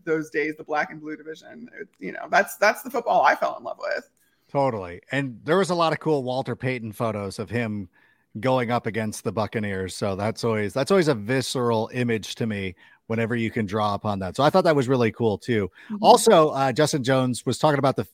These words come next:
Speaker 2: the relationship between Justin Fields and D J Moore.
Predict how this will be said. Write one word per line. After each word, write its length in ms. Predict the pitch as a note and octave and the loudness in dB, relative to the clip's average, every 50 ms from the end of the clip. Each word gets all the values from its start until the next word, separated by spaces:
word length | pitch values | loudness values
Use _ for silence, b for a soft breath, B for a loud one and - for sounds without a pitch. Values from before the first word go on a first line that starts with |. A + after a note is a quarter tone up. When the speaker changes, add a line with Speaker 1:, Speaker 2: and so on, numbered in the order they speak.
| _ _ | _ _
Speaker 2:
the 240 | - B2+ A#2 A2 G#2+ G2+ | -2 0 0 0 0 0
relationship 680 | A2 A#2+ C3+ D#3 F3 F3 - D#3+ C#3+ - - D3 B2+ - | 0 2 4 4 4 4 2 -2 -6 -2 0 -2 0 0
between 360 | B2 G#2 - C3 B2 A#2 F#2 | -4 -6 -4 -4 -4 -2 -2
Justin 380 | - C3+ C#3 - - C3+ A2+ | 0 -2 -2 0 -2 -4 -4
Fields 400 | - - C3+ B2+ B2 A#2+ A2+ G2 | -4 -2 0 0 0 0 0 -2
and 120 | G2+ G2 E2+ | -4 -6 -4
D 160 | G2 B2 B2 | -2 -4 -2
J 220 | A2 A#2 A#2+ A#2 | 0 0 0 0
Moore. 440 | G#2+ G#2+ A2 A2 A2 G#2+ G#2 G#2 G2 | 0 0 0 0 0 0 0 -2 -6